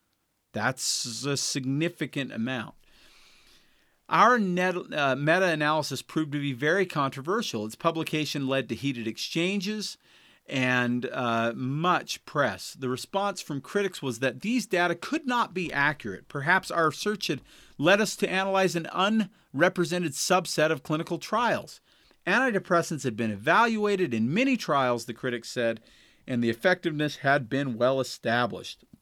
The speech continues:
And it's so important that we understand, 'cause we're hearing so much about science and follow the science and follow the scientists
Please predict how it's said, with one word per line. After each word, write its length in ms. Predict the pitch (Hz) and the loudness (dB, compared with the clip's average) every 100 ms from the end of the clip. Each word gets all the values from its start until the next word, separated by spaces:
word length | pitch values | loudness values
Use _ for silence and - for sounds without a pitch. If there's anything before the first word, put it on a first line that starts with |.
| _ _ _ _ _ _ _ | _ _ _ _ _ _ _
And 100 | 147 | -6
it's 140 | 135 135 | -4 -4
so 440 | - - 202 208 | -6 -2 0 0
important 500 | 156 135 - 139 123 | -2 -6 -2 -2 -2
that 60 | 120 | -4
we 140 | 113 | 0
understand, 480 | 120 113 - 131 117 | 0 -2 -2 -2 -2
'cause 140 | - | -4
we're 140 | 113 117 | -6 -4
hearing 200 | 127 113 | -4 -4
so 140 | - | -6
much 160 | 185 202 | -8 -6
about 220 | 160 - | -6 -8
science 640 | - - 127 113 - - - _ - - - | -6 -2 -2 -2 -8 -18 -20 _ -20 -20 -14
and 160 | 110 | -12
follow 380 | - 147 160 165 | -2 2 4 2
the 80 | 143 | 0
science 580 | - 143 127 98 - - | -2 -2 -2 -4 -10 -18
and 140 | - | -12
follow 260 | - 131 156 | -4 0 0
the 120 | 147 | -2
scientists 800 | - 143 135 127 131 110 - - | -4 -2 -2 -2 -2 -4 -6 -18